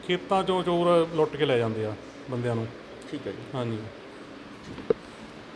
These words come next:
Speaker 2: ਨਗਰ ਦੇ ਸਰਪੰਚ ਸਾਹਿਬ ਨੇ ਦੱਸਿਆ ਕਿ ਪਿਛਲੇ ਵਾਰ ਦੀ ਤਰ੍ਹਾਂ ਇਸ ਵਾਰ ਵੀ ਚੋਰਾਂ ਨੇ ਘਟਨਾ ਨੂੰ ਅੰਜਾਮ ਦਿੱਤਾ ਤੇ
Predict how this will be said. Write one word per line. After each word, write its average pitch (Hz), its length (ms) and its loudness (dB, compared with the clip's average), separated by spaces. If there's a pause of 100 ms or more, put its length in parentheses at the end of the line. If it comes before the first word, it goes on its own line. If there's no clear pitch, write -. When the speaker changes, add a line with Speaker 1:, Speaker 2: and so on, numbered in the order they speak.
(800)
Speaker 2:
ਨਗਰ 156 300 6
ਦੇ 160 160 4
ਸਰਪੰਚ 160 340 4
ਸਾਹਿਬ 170 220 8
ਨੇ 175 80 8
ਦੱਸਿਆ 160 460 8 (1000)
ਕਿ 190 100 6
ਪਿਛਲੇ 190 580 8 (1800)
ਵਾਰ 156 240 12
ਦੀ 175 140 6
ਤਰ੍ਹਾਂ 165 220 6
ਇਸ 160 140 4
ਵਾਰ 165 180 8
ਵੀ 170 60 8
ਚੋਰਾਂ 165 300 6
ਨੇ 165 80 8
ਘਟਨਾ 165 200 4
ਨੂੰ 165 220 6
ਅੰਜਾਮ 147 300 8
ਦਿੱਤਾ 151 400 4 (840)
ਤੇ 226 160 10